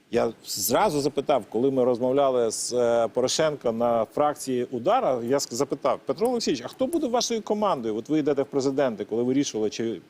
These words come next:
Кличку йти, чи там, е, Петро Олексійович?" Він сказав: "А от ви всі, моя команда". Але шоком було список,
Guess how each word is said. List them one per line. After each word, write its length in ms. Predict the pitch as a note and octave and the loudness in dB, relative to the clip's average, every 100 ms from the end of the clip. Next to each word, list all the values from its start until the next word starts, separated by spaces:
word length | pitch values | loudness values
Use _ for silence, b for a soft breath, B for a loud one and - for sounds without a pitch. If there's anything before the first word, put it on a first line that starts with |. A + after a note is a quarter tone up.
| _ | _
Кличку 440 | A#2+ C3 - A3+ G#3 | -4 -4 -4 -4 -4
йти, 220 | F3 D3 | -4 -6
чи 280 | - G#2+ G2 - - | -4 -4 -4 -10 -8
там, 160 | A2 G2+ B B B B - | -6 -6 B B B B -6
е, 60 | |
Петро 280 | G#2+ A#2+ C3 | -4 0 2
Олексійович?" 360 | C3 B2 G#3+ F3 | 2 0 -4 -4
Він 100 | D#3+ | -4
сказав: 240 | - D#3 | 0 0
"А 100 | - B2 | 0 -2
от 200 | F#3+ C4+ | 0 0
ви 100 | G3+ | 0
всі, 300 | G3+ - B3+ | 0 0 0
моя 280 | G#3+ F3 G3 | 0 0 0
команда". 440 | - F3+ D3 G#2+ - B B - | 0 -4 -6 -8 -16 B B -4
Але 240 | D#3+ D3+ | 0 2
шоком 520 | - - C4 C4 F#3+ | 0 2 2 2 0
було 500 | C#3+ D#3+ D#3+ D#3 C3 | 0 2 4 2 2
список, 540 | A#2+ - F#3 G#3+ F3+ | -4 -6 -2 0 0